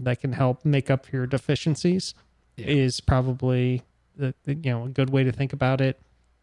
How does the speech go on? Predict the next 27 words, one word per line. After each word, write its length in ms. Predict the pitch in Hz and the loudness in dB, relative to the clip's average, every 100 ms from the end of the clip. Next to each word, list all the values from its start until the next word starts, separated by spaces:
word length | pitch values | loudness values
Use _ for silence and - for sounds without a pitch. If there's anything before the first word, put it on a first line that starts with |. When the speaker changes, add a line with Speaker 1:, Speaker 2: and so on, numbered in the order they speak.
| _ _ | _ _
Speaker 1:
I 60 | 147 | 0
just 220 | 151 - | 0 0
don't 160 | 175 160 | 2 4
want 160 | 143 139 | 4 4
any 80 | 127 | 2
hot 240 | 131 131 | 0 -2
takes 320 | - 139 - | -2 -4 -6
like, 140 | 123 123 _ - | -14 -16 _ -4
"This 160 | 143 | -4
guy 180 | - 139 | 2 2
sucks. 720 | 131 - 120 - - - - - | 2 -2 -4 -6 -10 -10 -8 -4
He's 160 | 135 | 0
not 240 | 143 135 - | 0 0 0
good." 420 | 123 123 120 123 _ _ _ | 0 0 -2 -8 _ _ _
Uh, 200 | 139 131 147 | -4 -4 -8
Speaker 2:
Yeah. 120 | - _ _ _ _ | -14 _ _ _ _
Speaker 1:
if 300 | 160 - - _ _ _ _ _ - | 0 0 -6 _ _ _ _ _ 2
I 360 | 139 170 151 - | 4 4 2 -4
truly 640 | - - 185 175 170 165 | -10 -2 4 4 6 4
believe 680 | 147 143 131 131 123 117 113 _ _ _ _ - | 2 0 0 0 0 -2 -10 _ _ _ _ -10
in 80 | |
my 140 | 131 127 | -4 -2
heart 220 | 131 135 | 0 0
of 80 | 127 | 0
heart 240 | 123 120 - | -4 -6 -6
that 140 | 135 | -4
if 100 | 127 | -2